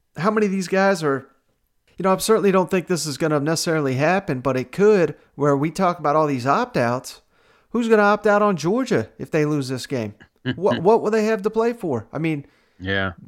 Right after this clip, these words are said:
Speaker 1: number two in the East, that's not the expect-, the expectation in Georgia is win a national championship.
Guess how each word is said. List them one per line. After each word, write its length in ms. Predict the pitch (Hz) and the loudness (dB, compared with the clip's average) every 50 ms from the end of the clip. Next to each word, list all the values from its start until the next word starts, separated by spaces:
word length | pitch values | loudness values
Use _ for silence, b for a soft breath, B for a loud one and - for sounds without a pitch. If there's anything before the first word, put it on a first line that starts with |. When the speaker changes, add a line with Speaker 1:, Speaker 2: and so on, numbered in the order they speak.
| - _ | -16 _
Speaker 1:
number 260 | - 147 175 196 196 185 | -4 -2 -2 0 -2 -2
two 260 | 190 - 208 208 214 | -2 -4 -4 -2 0
in 100 | 208 175 | 0 0
the 120 | 175 175 | -2 -2
East, 260 | 202 240 254 240 - | -2 -4 -4 -6 -4
that's 240 | - 190 226 226 - | -4 -4 -4 -4 -4
not 140 | 226 226 220 | -4 -4 -4
the 120 | 208 180 175 | -4 -4 -4
expect-, 440 | 170 170 - - 151 147 - - - | -4 -4 -6 -8 -8 -8 -8 -8 -4
the 120 | 151 185 | -4 -4
expectation 680 | 208 202 - 214 202 196 - 202 190 185 - 175 156 | -4 -4 -4 -6 -4 -4 -2 -4 -4 -4 -4 -6 -6
in 100 | 147 127 | -6 -6
Georgia 340 | 113 156 165 170 160 120 117 | -4 -4 -2 -2 -2 -4 -6
is 120 | 113 117 | -8 -8
win 160 | 123 135 143 139 | -8 -6 -4 -4
a 60 | 135 | -2
national 340 | 135 135 135 127 - - 101 | -2 -2 -4 -4 -6 -10 -10
championship. 800 | - 160 147 139 135 - 117 110 101 - - 123 110 110 110 - | -6 -6 -6 -6 -6 -8 -10 -10 -10 -10 -10 -8 -8 -8 -10 -12